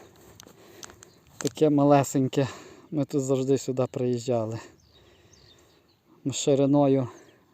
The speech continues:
метрів сорок і десь метрів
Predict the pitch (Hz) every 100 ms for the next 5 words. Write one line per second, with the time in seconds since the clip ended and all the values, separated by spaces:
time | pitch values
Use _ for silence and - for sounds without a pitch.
0 | _ _ 139 135 - 131 120 - _ _
1 | _ _ _ _ - - - 143 131 -
2 | - - _ _ _ 175 139 127 131 120
3 | 135 127 123 127 120 -